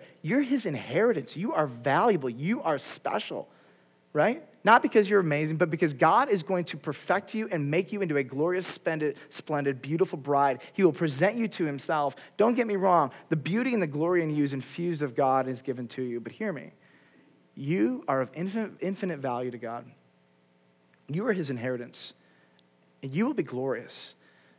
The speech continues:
How expensive are you? I love this. The riches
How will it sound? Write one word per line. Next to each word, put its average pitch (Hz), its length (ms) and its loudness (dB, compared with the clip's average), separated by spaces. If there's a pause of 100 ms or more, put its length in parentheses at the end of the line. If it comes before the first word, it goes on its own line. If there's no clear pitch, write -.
(360)
How 208 200 2
expensive 165 680 -4
are 143 160 0
you? 160 180 0
I 139 40 -4
love 135 260 -2
this. 123 180 -10
The 131 140 -4
riches 131 800 -4